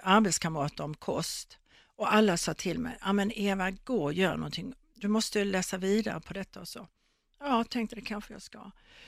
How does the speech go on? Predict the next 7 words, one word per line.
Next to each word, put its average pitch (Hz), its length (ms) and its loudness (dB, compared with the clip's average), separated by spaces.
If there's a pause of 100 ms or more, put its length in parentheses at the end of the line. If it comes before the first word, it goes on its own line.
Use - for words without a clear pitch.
(140)
Så - 160 -4
det 277 80 4
gjorde 220 320 10
jag. 165 320 2 (920)
<clears throat> - 800 8
Och, - 460 4
ehm, 170 540 10